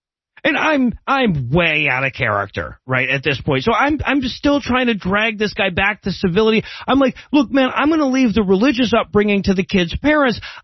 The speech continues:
I just want him to have more presence." But this was not the right answer, apparently.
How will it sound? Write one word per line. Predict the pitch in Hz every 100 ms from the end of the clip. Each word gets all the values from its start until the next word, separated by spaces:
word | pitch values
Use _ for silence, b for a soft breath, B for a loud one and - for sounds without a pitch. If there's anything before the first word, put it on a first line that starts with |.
| -
I | 240 302
just | 311 226
want | 226 240
him | 240
to | 226
have | 196 214 196
more | 185 202 180
presence." | - 277 226 170 B B
But | 160 123
this | 285 202
was | 156 135
not | 117 247 -
the | -
right | 151 185 160 226
answer, | 262 208 185
apparently. | 160 185 160 156